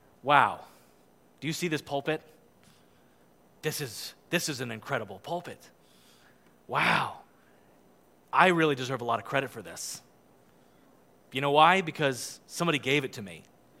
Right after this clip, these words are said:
So therefore it's mine. And now I can show it off to you. No, I, I have no right to claim any value or any, anything from this because I had nothing to do with this. It was just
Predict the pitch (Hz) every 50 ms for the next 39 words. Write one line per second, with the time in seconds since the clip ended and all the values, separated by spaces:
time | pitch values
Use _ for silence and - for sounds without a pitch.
0 | - - - - - - - - - _ - - - _ - - 147 139 143 143
1 | - 135 131 120 - - 123 127 127 120 107 98 - - - - - _ _ _
2 | - _ - - - - _ - - 127 143 160 156 151 143 - 147 135 - 160
3 | 143 139 131 127 120 - - 135 123 131 143 123 104 98 - - - - - -
4 | - - - - - - 180 240 254 185 - - 196 233 - - - - - -
5 | - - 202 247 254 254 233 202 202 202 208 196 170 175 196 214 - 202 190 -
6 | 190 185 185 170 175 185 202 220 208 180 147 - - - - - - _ - -
7 | - - 127 123 131 180 185 214 220 202 175 160 160 180 202 220 190 208 233 226
8 | 202 165 - - - - - - - - - 220 214 196 175 139 - - - -
9 | 196 202 226 262 262 202 151 139 135 - - 190 165 196 185 180 185 214 226 214
10 | 208 220 214 226 208 208 233 180 208 240 269 277 262 226 - - 135 139 151 -
11 | - 214 208 202 196 - 233 214 - -